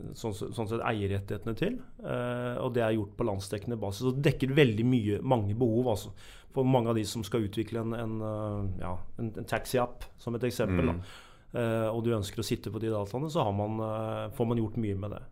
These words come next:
Speaker 1: Mange andre viktige datasett, sånn som veinettet fra, fra Statens vegvesen, er også frigitt og helt gratis.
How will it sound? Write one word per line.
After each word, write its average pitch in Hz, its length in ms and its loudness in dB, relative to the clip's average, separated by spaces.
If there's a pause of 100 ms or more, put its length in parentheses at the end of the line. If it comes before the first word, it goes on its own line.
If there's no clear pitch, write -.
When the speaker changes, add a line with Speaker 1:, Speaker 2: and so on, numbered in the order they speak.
Speaker 1:
Mange 139 260 6
andre 131 340 6
viktige 127 280 0
datasett, 120 420 0
sånn 120 220 -2
som 117 160 -4
veinettet 104 680 0 (420)
fra, 120 280 0
fra 117 1000 0
Statens 107 380 -6
vegvesen, 110 400 -4
er 131 100 -8
også 147 460 -2 (340)
frigitt 107 580 -2
og 113 120 -4
helt 101 240 -6
gratis. - 540 -8